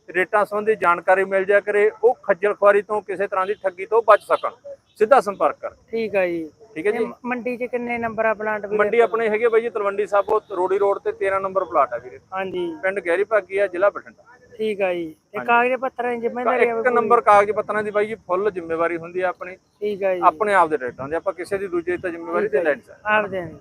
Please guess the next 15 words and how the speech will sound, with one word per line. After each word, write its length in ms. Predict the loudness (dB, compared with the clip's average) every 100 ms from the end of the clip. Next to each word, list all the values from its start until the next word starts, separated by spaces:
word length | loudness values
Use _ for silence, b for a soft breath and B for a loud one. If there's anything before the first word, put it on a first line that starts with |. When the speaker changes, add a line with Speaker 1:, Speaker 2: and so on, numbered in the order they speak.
| -2
Speaker 1:
ਹਾਂ। 420 | -2 -4 -12 _
Speaker 2:
ਜਿਹੜੇ 200 | 0 2
ਆ 100 | 4
ਦਿਖਾਏ 440 | 2 0 2 2 0
ਆ 80 |
ਸਾਰੇ 300 | 0 0 0
ਟਰੈਕਟਰਾਂ 520 | -2 -2 -4 -4 -4 -4
ਦੀ 80 |
ਫੁੱਲ 260 | -8 -6 -4
Speaker 1:
ਹਾਂ, 80 | 0
Speaker 2:
ਜ਼ਿੰਮੇਵਾਰੀ 560 | 0 0 0 -2 2
ਆ। 80 | 4
Speaker 1:
ਫੁੱਲ 120 | 4
ਜ਼ਿੰਮੇਵਾਰੀ 500 | 2 -2 2 4 6
ਆ। 120 | 4